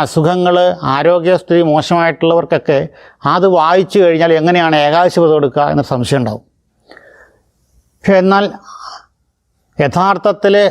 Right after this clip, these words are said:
അതിൻ്റെ, അതിൻ്റെ അർത്ഥം, അത് അതിനെ ആചരിക്കേണ്ട ഒരു രീതിയെ കോമൺ ആയിട്ട് ഈ നക്ഷത്രഫലം എഴുതുന്നത് പോലെ എഴുതിയിരിക്കണമെന്ന് മാത്രമേ ഉള്ളൂ.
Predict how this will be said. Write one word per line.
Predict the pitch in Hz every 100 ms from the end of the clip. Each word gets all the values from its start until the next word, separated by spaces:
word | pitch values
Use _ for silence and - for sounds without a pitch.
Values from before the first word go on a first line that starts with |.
| -
അതിൻ്റെ, | 156 170 180 180 -
അതിൻ്റെ | 156 160 151
അർത്ഥം, | 117 - 139 117
അത് | 135 214
അതിനെ | 180 190 160 151
ആചരിക്കേണ്ട | 170 190 175 190 185
ഒരു | 160 147
രീതിയെ | 175 202 220 185 180 190 - _ -
കോമൺ | 139 156 180
ആയിട്ട് | 165 143 170
ഈ | 147
നക്ഷത്രഫലം | - 143 170 170 151
എഴുതുന്നത് | 151 156 147
പോലെ | 156 147
എഴുതിയിരിക്കണമെന്ന് | 156 180 180 180 165
മാത്രമേ | 143 139
ഉള്ളൂ. | 113